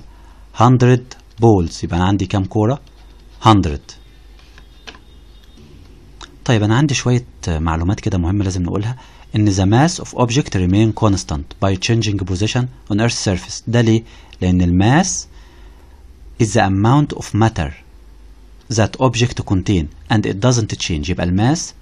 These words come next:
doesn't change by changing position. يعني الماس بتاعي لو equal هندرد كيلوغرام on earth هيفضل هندرد كيلوغرام on moon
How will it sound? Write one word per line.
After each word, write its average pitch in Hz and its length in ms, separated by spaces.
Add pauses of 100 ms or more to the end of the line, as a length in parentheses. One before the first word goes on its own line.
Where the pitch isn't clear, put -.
(120)
doesn't 101 320
change 110 360 (460)
by 90 120 (120)
changing 104 340
position. 127 360 (380)
يعني 90 220
الماس 110 240
بتاعي 98 360
لو 82 200
equal 87 300 (580)
هندرد 104 460 (420)
كيلوغرام 117 580 (160)
on - 120
earth 196 460 (380)
هيفضل 123 380
هندرد 120 340
كيلوغرام 135 400
on 107 160
moon 131 400